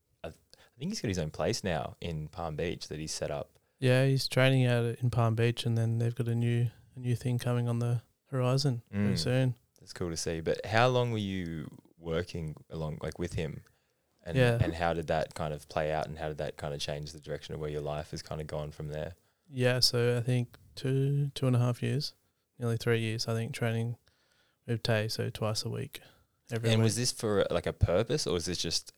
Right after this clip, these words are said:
Speaker 1: "I need to get my head straight, I need to change my, the direction of my life, and this is the best way to do it"?
Speaker 2: Yeah, so I had a lot of, a lot of physical problems that extended from, uh, the injury and just bad habits from there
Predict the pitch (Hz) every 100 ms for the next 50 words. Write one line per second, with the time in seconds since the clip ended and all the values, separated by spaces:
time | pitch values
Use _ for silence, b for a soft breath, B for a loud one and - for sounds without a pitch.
0 | _ - 78 78 78 - - 78 - 78
1 | 76 - 73 69 - 71 - 73 52 -
2 | 76 76 - 71 76 71 71 - 76 71
3 | 78 73 73 - 76 69 73 76 - _
4 | _ 147 131 - 123 127 123 123 127 127
5 | 110 - - 127 123 113 - - 117 -
6 | 110 113 110 143 - - _ _ _ _
7 | - 113 107 107 - 123 - - 117 110
8 | 107 - 107 123 131 127 117 123 120 117
9 | 117 113 113 110 113 b b b b -
10 | 110 - 107 107 110 110 - - 110 110
11 | 113 110 110